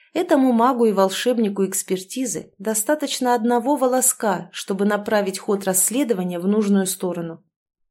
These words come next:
При его зрелом возрасте он имел молодую жену,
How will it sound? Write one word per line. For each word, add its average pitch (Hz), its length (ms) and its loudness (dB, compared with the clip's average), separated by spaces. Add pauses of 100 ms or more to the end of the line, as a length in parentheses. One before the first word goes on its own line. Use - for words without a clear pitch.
При 240 160 0
его 302 200 4
зрелом 285 460 4
возрасте 233 800 0
он 339 240 2
имел 269 240 4
молодую 226 500 2
жену, 202 500 0